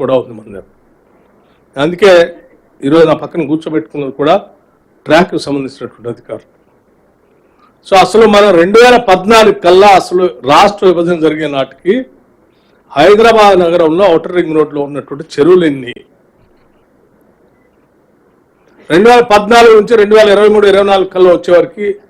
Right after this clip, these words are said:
ఎన్ని చెరువులు అసలు పూర్తిగా మాయమైపోయాయి? ఎన్ని పార్షియల్‌గా ఆక్రమణకు గురైనాయి? ఎన్ని ఆపకపోతే అయిపోతాయి అనేది కూడా ఈ, ఈ, ఈ రిమోట్ సెన్సింగ్ మ్యాప్స్ ద్వారా,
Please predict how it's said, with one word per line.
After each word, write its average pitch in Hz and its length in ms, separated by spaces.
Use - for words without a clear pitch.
ఎన్ని 202 200
చెరువులు 185 340
అసలు 165 220
పూర్తిగా 165 320
మాయమైపోయాయి? 131 540
ఎన్ని 254 220
పార్షియల్‌గా 214 580
ఆక్రమణకు 170 460
గురైనాయి? 110 380
ఎన్ని 240 280
ఆపకపోతే 208 600
అయిపోతాయి 175 480
అనేది 131 260
కూడా 156 140
ఈ, - 20
ఈ, - 20
ఈ 135 140
రిమోట్ 170 320
సెన్సింగ్ - 340
మ్యాప్స్ 185 320
ద్వారా, 139 160